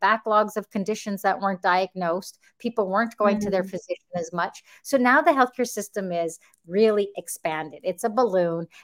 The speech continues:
Speaker 1: and it is filled with air because it is ready to burst. And in some situations, you know, I was speaking to a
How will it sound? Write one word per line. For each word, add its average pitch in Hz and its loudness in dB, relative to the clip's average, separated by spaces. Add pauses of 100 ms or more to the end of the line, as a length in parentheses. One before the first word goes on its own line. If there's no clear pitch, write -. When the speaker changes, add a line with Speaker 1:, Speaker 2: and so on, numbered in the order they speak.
Speaker 1:
and 196 0
it 175 2
is 170 -2 (500)
filled 170 2 (200)
with 190 2 (120)
air 156 -2 (120)
because 190 0
it 196 0
is 180 0
ready 165 -6
to 170 -4
burst. 156 -4
And 185 0
in 180 -4
some 175 -6
situations, 180 -4 (300)
you 185 -4
know, 180 4
I 170 4
was 190 -2
speaking 185 -6
to 175 0
a 160 -2